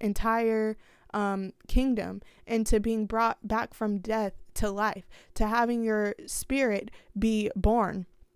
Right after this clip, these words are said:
because your spirit is dead. Your soul and your flesh, they're alive and they're leading you your entire life until you give your life to Jesus, and that's when your spirit man is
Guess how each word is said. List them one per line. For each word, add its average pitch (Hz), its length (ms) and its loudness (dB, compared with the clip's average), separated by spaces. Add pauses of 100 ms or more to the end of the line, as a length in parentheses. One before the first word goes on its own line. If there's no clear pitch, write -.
(100)
because 226 540 2
your 214 180 0
spirit 269 380 -2
is 196 140 -2
dead. 208 300 2
Your 196 120 -2
soul 240 320 0
and 214 160 0
your 190 260 0
flesh, 233 480 2
they're 196 360 2 (220)
alive 208 480 2
and 190 160 -4
they're 185 340 -2 (1300)
leading 226 520 2
you 180 320 -4 (260)
your 208 180 0
entire 208 420 6
life 214 260 2
until 214 720 2 (200)
you 226 180 0
give 214 220 4
your 208 140 0
life 202 200 2
to 208 140 -4
Jesus, 208 500 -4
and 214 180 0
that's 208 240 0
when 202 140 -2
your 196 100 -2
spirit 220 600 -4 (280)
man 190 420 -2 (160)
is 196 440 0